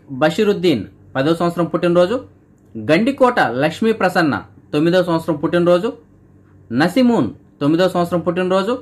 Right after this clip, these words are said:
అలాగే సమ్రీన్ సుల్తానా పదిహేనో సంవత్సరం పుట్టినరోజు జరుపుకుంటున్నారు. So వీళ్ళందరికీ నా తరపున, అలాగే మన ఛానల్ సబ్స్క్రైబర్స్ అందరి తరపున పుట్టినరోజు శుభాకాంక్షలు.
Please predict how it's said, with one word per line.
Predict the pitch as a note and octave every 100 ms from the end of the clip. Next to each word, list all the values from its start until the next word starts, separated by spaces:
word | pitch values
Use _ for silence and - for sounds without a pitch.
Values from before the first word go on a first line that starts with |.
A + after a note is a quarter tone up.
| - - - _ - _ D3
అలాగే | F3+ G#3+ A#3+ - C3 -
సమ్రీన్ | A3 A#3 B3 C4 A#3 -
సుల్తానా | F#3 F3+ G3 D3 F#2+ - - _
పదిహేనో | D3+ D#3+ F#3 F#3
సంవత్సరం | F3 E3+ F3+ E3
పుట్టినరోజు | D3 F3 F3 E3
జరుపుకుంటున్నారు. | D3 D#3+ D#3 D3+ G#3+ - _ _ - -
So | C3+
వీళ్ళందరికీ | C3 D#3+ G#3 A#3 B3 G3+ C#3
నా | D3+ F3+
తరపున, | F#3 G3 G#3 - C#3+
అలాగే | D#3 E3+ E3
మన | C#3+
ఛానల్ | C#3+ D3+ D3
సబ్స్క్రైబర్స్ | C#3+ C#3 D#3+ D#3 D3 A#2+
అందరి | C#3+ E3 E3+
తరపున | E3+ E3 E3+ -
పుట్టినరోజు | D3 D#3 D3+ C3 A#2+
శుభాకాంక్షలు. | C3+ D3 D#3+ D#3+ G3